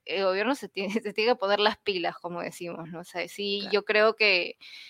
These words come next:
Speaker 1: claramente ya no va a tener vientos a favor que lo sostengan. Entonces, o <laughs> empiezan a hacer las cosas un poco mejor, o simplemente no solamente el viento a favor ya no va a estar a nuestro favor, sino que nos va a empujar, ¿no? Y nos vamos a ir muy rápido hacia abajo.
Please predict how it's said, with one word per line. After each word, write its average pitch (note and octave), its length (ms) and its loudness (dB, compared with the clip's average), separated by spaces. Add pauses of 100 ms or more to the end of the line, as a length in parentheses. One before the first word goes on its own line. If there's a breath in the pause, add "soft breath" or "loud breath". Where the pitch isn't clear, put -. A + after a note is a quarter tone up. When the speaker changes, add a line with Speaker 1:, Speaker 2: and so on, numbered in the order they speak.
(220 loud breath)
Speaker 1:
claramente B3+ 760 10
ya A#3+ 140 10
no A#3 200 6
va A3+ 140 10
a A3+ 60 6
tener G#3+ 260 2
vientos G#3+ 360 0
a A3+ 80 2
favor F3+ 580 0
que F#3+ 100 -4
lo F3 160 0
sostengan. F3 840 -4 (160)
Entonces, F#3 800 -2
o G3 120 2 (120)
<laughs> B3 280 4
empiezan A3+ 60 4
a G#3+ 40 4
hacer G#3 220 2
las G#3+ 140 4
cosas G#3 340 0
un G#3 120 -2
poco G3+ 220 -2
mejor, G3 500 2
o G3 100 6
simplemente G#3+ 680 0
no A3 160 4
solamente A3+ 520 6
el A3 80 2
viento G#3+ 240 4
a A3+ 40 2
favor G3 280 4
ya G#3 100 4
no G3 80 4
va G#3 40 8
a G#3 40 2
estar G#3 160 2
a G#3 40 4
nuestro G#3 200 -2
favor, F#3 220 2
sino G#3+ 340 2
que - 80 -4
nos G3 120 2
va F#3+ 60 6
a - 20 2
empujar, G3 520 0 (240)
¿no? F3+ 240 -12
Y F3+ 200 -6
nos E3+ 200 -4
vamos F#3+ 340 -2
a F3 80 0
ir F#3 260 -2 (340 soft breath)
muy G3 200 -4
rápido F3+ 560 -4
hacia F3+ 240 -12
abajo. E3+ 220 -14